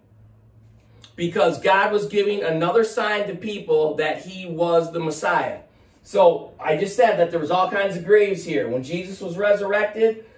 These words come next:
the Bible doesn't tell us how many, but some of these tombs people came out of, and they went into the holy city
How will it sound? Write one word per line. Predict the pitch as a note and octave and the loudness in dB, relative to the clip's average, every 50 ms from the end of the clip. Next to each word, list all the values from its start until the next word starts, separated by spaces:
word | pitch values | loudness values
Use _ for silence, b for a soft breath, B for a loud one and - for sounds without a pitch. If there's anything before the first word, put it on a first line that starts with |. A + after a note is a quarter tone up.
| B B B | B B B
the | D#3 | -2
Bible | D3+ F3 F3+ F#3+ G3 G3 | 2 2 2 2 2 0
doesn't | F#3+ G3 F#3+ F#3 F3 | -2 -4 -4 -6 -8
tell | E3 - F#3+ G3 | -8 -4 -4 -2
us | G3+ G3 - | -2 -4 -2
how | G3 F#3+ F#3+ | 0 0 2
many, | F#3+ G3+ G3+ A3 A#3 A#3 A#3+ - B B B B B B | 2 0 0 0 0 0 -2 -8 B B B B B B
but | C3+ C3+ - - - - - | -2 2 2 2 2 0 -10
some | - - G#3 G3+ G3+ | -8 0 2 2 2
of | A#3 A3 | 2 2
these | A3+ A3 G#3+ - - | -2 -4 -6 -6 -6
tombs | - C4 A#3 A3+ G#3+ G3 F#3 F#3+ F#3+ F#3+ - | -4 -2 0 0 0 0 -2 -2 -6 -8 -12
people | - - - G3+ F#3+ - G3 F3 | -12 -12 -12 -12 -12 -10 -12 -12
came | F3 - G#3+ G3+ F#3+ F#3 F#3 | -8 -4 -4 -4 -4 -4 -4
out | F3+ F3 F3 - | -2 0 0 0
of, | C#3+ - - - - - | -2 -4 -6 -10 -14 -10
and | - C#3+ | -6 -2
they | D#3 D#3+ | -2 0
went | D#3+ D#3+ F3 F#3 F#3+ | 0 0 -2 -2 0
into | G3+ G#3+ A3 A3 A3 A3+ | 0 0 0 0 -2 -2
the | A3+ A3+ G#3+ | -2 -2 0
holy | A3 G#3+ G#3+ G#3+ G#3+ G#3+ | 2 4 6 6 4 4
city | G#3+ - - A3+ G#3 G3 E3+ E3 E3 E3+ - B | 0 -4 -2 0 2 2 2 0 -4 -4 -6 B